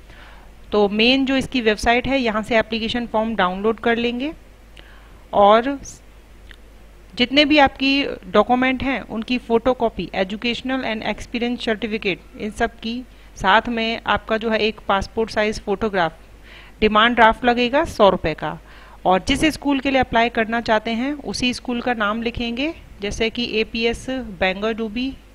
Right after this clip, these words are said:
या एपीएस Sukhna या एपीएस Vinnaguri, इसके लिए application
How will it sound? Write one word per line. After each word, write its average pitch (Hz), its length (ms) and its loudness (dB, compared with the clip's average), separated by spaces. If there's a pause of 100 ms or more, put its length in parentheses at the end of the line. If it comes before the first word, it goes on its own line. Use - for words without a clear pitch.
(220)
या 202 160 4
एपीएस 220 600 0
Sukhna 226 480 -6
या 202 220 0
एपीएस 214 480 -4
Vinnaguri, 175 520 -4 (100)
इसके 208 220 -6
लिए 214 120 0
application 214 540 -6